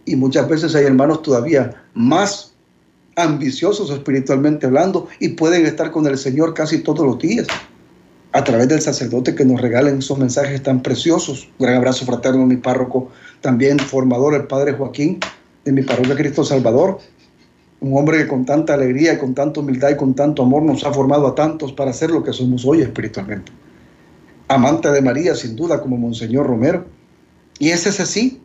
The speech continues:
que tram-, también nos invita a escuchar, como dice San Agustín,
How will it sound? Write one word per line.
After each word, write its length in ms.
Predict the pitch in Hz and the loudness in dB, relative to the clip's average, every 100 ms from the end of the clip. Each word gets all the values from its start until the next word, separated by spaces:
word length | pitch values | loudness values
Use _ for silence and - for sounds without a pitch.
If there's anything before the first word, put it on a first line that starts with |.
| _ _ _ _ _ _ _ | _ _ _ _ _ _ _
que 160 | 165 165 | -2 0
tram-, 380 | 151 151 151 - | 2 2 0 0
también 380 | 165 151 180 | 0 0 0
nos 200 | 208 196 | -2 -4
invita 440 | 233 165 208 254 180 | -4 -4 -2 0 0
a 60 | |
escuchar, 720 | 165 - 143 131 170 233 - - _ _ - | 0 -4 -6 0 0 0 -4 -14 _ _ -4
como 260 | 151 127 | -2 0
dice 440 | 143 170 185 175 - | 0 0 0 -2 -6
San 240 | - 147 135 | -4 0 2
Agustín, 580 | 127 123 - 165 190 | 0 -2 0 0 0